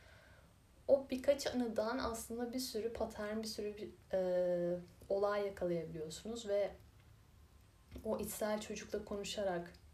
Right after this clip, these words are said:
anca çözüm oluyorsunuz. Yani kendi kendinizin ebeveyni olarak. Peki şu akla gelebilir.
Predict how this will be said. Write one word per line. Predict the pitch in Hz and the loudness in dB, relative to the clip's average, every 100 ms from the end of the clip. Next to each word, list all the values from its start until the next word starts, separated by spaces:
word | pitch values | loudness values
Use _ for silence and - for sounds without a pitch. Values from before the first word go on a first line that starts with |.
| - - - - - - | -20 -20 -20 -20 -18 -6
anca | 190 175 175 | -2 0 -2
çözüm | - 175 170 156 | -2 -4 -2 -4
oluyorsunuz. | 156 151 | -4 -2
Yani | - 196 | -2 -2
kendi | - 202 233 | -2 -2 -2
kendinizin | 233 190 185 175 247 262 - - - - - - - - - - - - - - | -2 -2 -2 -2 -4 -6 -10 -20 -20 -20 -20 -20 -20 -20 -20 -20 -20 -20 -8 0
ebeveyni | 220 214 202 196 | 4 4 2 2
olarak. | 190 160 143 - - - - - - - - - - - - - - - - | 0 0 0 -4 -6 -14 -20 -20 -20 -20 -20 -20 -20 -20 -20 -20 -20 -20 -6
Peki | 269 262 233 202 202 - - - - - - - - - - - - | -2 2 4 4 2 -6 -18 -20 -20 -20 -20 -20 -20 -20 -20 -20 -14
şu | - - 277 | -4 2 4
akla | 262 233 | 4 2
gelebilir. | 233 226 220 214 190 196 - | 4 6 4 2 -2 -4 -8